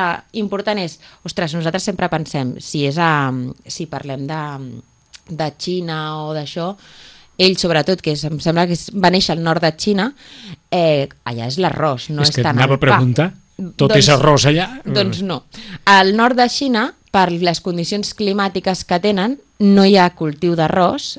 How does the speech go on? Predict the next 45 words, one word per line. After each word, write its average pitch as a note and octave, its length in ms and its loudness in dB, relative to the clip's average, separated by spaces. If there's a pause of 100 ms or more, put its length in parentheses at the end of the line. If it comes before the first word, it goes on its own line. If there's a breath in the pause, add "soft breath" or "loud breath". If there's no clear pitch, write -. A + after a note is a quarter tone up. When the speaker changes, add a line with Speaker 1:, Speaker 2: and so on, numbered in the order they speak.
(140)
Speaker 1:
però F3+ 180 4
sí F#3 160 -2
que F#3+ 100 0
hi F#3 60 2
ha E3+ 80 2
molt D#3+ 240 -2
de D3 80 -2
blat. A#2 400 -8 (400)
I E3 100 -2
d'aquí D#3+ 400 -2
que F3 140 -6
diguin, C#3 320 -6 (160)
"Què D#3+ 100 -4
fem D#3 140 -4
amb C#3 80 -2
la C3+ 60 -6
farina?" D#3 460 -6 (500)
Els B2+ 160 -6
Estimet A#2 420 -10
Pans. F#2+ 160 -6
Speaker 2:
D'acord, D#3+ 760 -4
d'acord. A#2+ 360 -2 (140)
Speaker 1:
<laughs> D#3+ 100 -18
Sí, - 220 -10
sí. C#3 180 -8
Speaker 2:
Que B2+ 80 0
els A#2+ 120 -2
podríem B2 340 2
fer, C#3 180 0
és A#2+ 120 0
clar, B2+ 160 -4
amb C3 120 -4
farina A#2 280 0
d'arròs, D3 380 -2 (320 loud breath)
però A#2+ 160 -2
Speaker 1:
Sí, D3+ 280 -4 (220)
totalment. F#3+ 460 -4
Avui E3 200 -2
en F#3 100 0
dia F#3 160 2
és F3+ 100 -4
que E3+ 340 0
canviem E3+ 340 -4
les G3 220 -4
farines F#3 480 -4